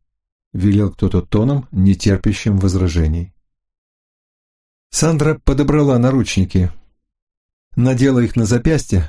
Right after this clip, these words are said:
показала в луче прожектора. Двое мужчин, вооружённых автоматами, вышли за ней и провели её за ограждение.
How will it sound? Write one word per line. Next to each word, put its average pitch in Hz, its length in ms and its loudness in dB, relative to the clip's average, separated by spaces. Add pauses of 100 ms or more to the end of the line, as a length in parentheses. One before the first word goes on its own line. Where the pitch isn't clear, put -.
(220)
показала 131 480 0
в 107 60 -2
луче 113 280 0
прожектора. 95 720 -2 (1400)
Двое 139 320 0
мужчин, 160 480 0
вооружённых 117 640 0
автоматами, 107 640 0
вышли 113 440 0
за 98 200 2
ней 117 260 2
и 139 180 0
провели 104 560 2
её 113 240 2
за 110 200 0
ограждение. 87 720 0